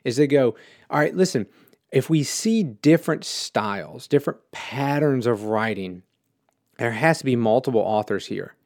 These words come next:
Well, my first question is why? Why? I, that, that doesn't pass the common sense test. I mean, in my experience, listen,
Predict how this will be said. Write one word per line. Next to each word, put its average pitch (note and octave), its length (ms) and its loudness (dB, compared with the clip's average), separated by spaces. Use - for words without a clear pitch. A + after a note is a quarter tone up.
Well, D#3+ 80 0
my A3+ 100 4
first D4 260 2
question F3+ 320 4
is B2 140 4
why? E3 440 0
Why? D3 460 0
I, F3+ 100 4
that, G3+ 220 0
that C4 140 4
doesn't A3+ 300 2
pass G#3+ 340 2
the D#3+ 100 0
common G3 340 4
sense - 320 -2
test. - 440 -8
I G3 60 6
mean, A3 160 10
in D3 120 6
my A3 200 2
experience, D#3 600 0
listen, G#3 340 0